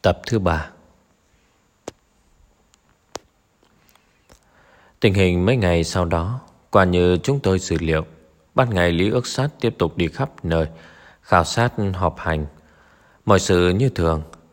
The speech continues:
Đến tối thầy Hư là tôi mới bắt đầu bận bịu. Những bạn bè chủ nhiệm Khang giới thiệu cứ lũ lượt xách đồ đến úp úp mờ mờ tìm tôi. Thoạt đầu người đến hiến tặng đều đem theo một hai lư hương, mỗi người nói một phách.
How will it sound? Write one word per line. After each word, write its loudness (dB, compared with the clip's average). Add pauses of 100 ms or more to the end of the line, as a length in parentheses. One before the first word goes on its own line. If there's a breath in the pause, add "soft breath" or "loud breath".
(140)
Đến 0
tối 2
thầy -2
Hư 0
là 2
tôi -4 (420)
mới 0
bắt -4
đầu 0
bận -4
bịu. -4 (920 soft breath)
Những 0
bạn 0
bè 2
chủ -2
nhiệm -2
Khang -2
giới -4
thiệu -2 (320)
cứ 2
lũ 2
lượt 2
xách -4
đồ 2
đến -2
úp -2
úp 0
mờ -2
mờ 0
tìm -4
tôi. 0 (840 soft breath)
Thoạt 4
đầu 6
người 2
đến 2
hiến -2
tặng -2 (300)
đều 4
đem 0
theo 0
một -4
hai -2
lư -2
hương, -6 (340)
mỗi 0
người 2
nói -2
một -4
phách. -6